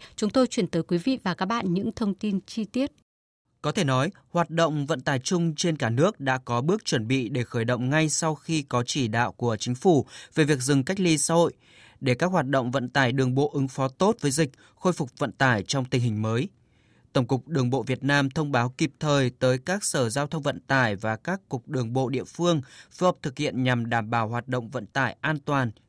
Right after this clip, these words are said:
Speaker 2: tránh chủ quan lơ là trong các hoạt động vận tải nói chung. Việc này đã được lãnh đạo Tổng cục Đường bộ họp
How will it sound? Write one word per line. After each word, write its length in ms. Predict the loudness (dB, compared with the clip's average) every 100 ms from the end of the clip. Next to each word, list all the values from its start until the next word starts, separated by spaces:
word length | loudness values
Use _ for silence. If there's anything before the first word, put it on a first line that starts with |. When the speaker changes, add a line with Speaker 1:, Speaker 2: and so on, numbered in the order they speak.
| _
Speaker 2:
tránh 320 | -2 0 -2
chủ 160 | -2 -4
quan 280 | -2 -2
lơ 180 | 0 0
là 300 | 2 2 0
trong 280 | -2 -4 -4
các 200 | -4 -6 -4
hoạt 200 | -6 -4
động 180 | -6 -6
vận 160 | -10
tải 240 | -4 -2 -2
nói 160 | -4
chung. 280 | -4 -2 -2 -6 _ _ _ -20 _
Việc 140 | 0
này 240 | 2 2 2
đã 160 | 0
được 260 | 0 0 0
lãnh 200 | -4 -2
đạo 220 | 0 0
Tổng 240 | -2 -4 -4
cục 220 | -6 -6
Đường 240 | -4 -2
bộ 140 | -2 -2
họp 220 | -4